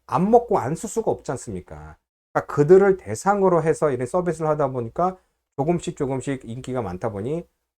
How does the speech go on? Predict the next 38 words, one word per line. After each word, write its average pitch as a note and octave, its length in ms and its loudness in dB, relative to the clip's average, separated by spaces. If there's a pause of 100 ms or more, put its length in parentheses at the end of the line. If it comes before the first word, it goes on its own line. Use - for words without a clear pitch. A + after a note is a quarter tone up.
어, A#2+ 380 4
지금은 C3 480 -4
또 A#2 300 2
뭐, G#2+ 320 -2
뭐 F#2+ 260 -6 (180)
여기 A2 120 -8
상파울루에 E3+ 560 2
있는 G#2+ 240 -4
파라이소 D#3 500 0
폴리스 A2+ 260 -2
같은 G#2+ 280 -8
경우에도 G#2 480 0
뭐 G2+ 160 -8
직원이 D3+ 380 0
뭐 A#2+ 120 0
몇십 A2+ 320 -2
명이었다가 C3 600 -2
지금 A#2+ 320 -6
이제 A2 100 -4
한 G2 100 -4
육백 A2 280 -2
명까지, G2+ 500 -2
뭐 F2 160 -10
내년 A2+ 320 -4
말까지 F2+ 500 -10 (520)
뭐 F#2+ 120 -2
오십 B2+ 300 -2
명 C3 160 0
정도 G#2+ 200 -2
되는 F#2+ 200 -4
거에서 E2+ 280 -8
한 D#3 220 -4
뭐 A2+ 100 -4
이백, C3+ 540 -2
육백 B2+ 300 -4
명까지 A#2 320 -4
늘릴 B2 200 -4
정도로 G#2+ 540 -6